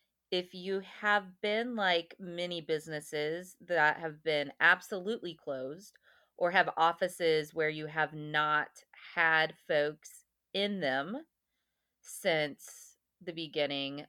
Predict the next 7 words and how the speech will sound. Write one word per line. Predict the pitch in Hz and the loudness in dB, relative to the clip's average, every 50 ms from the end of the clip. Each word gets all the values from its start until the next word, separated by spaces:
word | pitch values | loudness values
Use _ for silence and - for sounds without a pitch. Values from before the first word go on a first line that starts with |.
| _ | _
of | 147 151 147 143 139 143 | -4 -2 -2 -4 -4 -4
this | 147 139 135 135 - - - | -2 -2 -2 -2 -4 -10 -12
pandemic, | 156 147 143 139 - 139 127 131 131 131 - - _ - _ _ _ _ _ _ _ _ _ _ _ _ _ _ _ _ _ _ _ _ _ _ _ _ | -12 -10 -10 -8 -8 -8 -6 -6 -8 -10 -12 -14 _ -20 _ _ _ _ _ _ _ _ _ _ _ _ _ _ _ _ _ _ _ _ _ _ _ _
you | 185 180 180 180 180 180 180 175 170 170 170 - | -12 -8 -4 -2 0 0 2 2 0 0 -2 -4
still | - - - - - - - 262 262 269 269 262 262 262 254 233 - - _ | -6 -12 -16 -16 -16 -6 -2 2 2 4 4 4 4 2 2 0 -2 -6 _
need | 190 185 185 202 202 196 180 165 151 151 151 151 147 156 - - _ _ - - | -8 -8 -6 -4 -4 -4 -2 -4 -4 -4 -4 -6 -6 -6 -8 -8 _ _ -14 -8
to | 196 185 170 165 160 160 156 156 156 156 151 151 | -6 -4 -2 0 0 0 0 0 0 -2 -2 -6